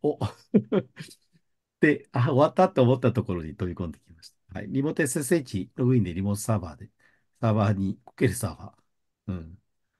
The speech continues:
汎用、コケ、パワールが古くあるので、汎用性どうなのかな、で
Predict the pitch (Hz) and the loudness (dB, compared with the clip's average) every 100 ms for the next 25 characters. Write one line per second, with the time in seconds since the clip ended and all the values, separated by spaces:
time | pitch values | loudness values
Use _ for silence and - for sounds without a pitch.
0 | _ _ _ 120 120 - _ - _ - | _ _ _ 2 2 -2 _ -20 _ -20
1 | - _ 339 131 - _ - _ _ _ | -20 _ -14 -14 -14 _ -20 _ _ _
2 | _ _ _ _ _ _ _ _ _ _ | _ _ _ _ _ _ _ _ _ _
3 | _ _ _ _ _ _ - 175 135 92 | _ _ _ _ _ _ 2 6 6 6
4 | - 127 117 92 82 78 82 123 143 156 | 2 0 2 0 -4 -10 -6 -2 -2 -2
5 | 160 151 160 139 95 101 85 82 85 | -2 0 2 2 0 -2 -10 -8 -12